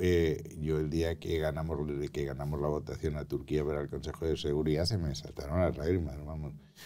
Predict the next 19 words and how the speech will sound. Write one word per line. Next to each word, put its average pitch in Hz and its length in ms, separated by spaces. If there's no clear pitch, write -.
O - 180
cuando, 76 400
cuando 69 1200
ha - 100
habido 82 300
españoles 78 640
que 73 100
han 73 120
estado 82 320
secuestrados 80 680
y 76 60
los 73 180
logras 73 440
traer 71 260
a 67 80
casa. 78 580
Es 73 220
decir, 78 240
hay, 76 220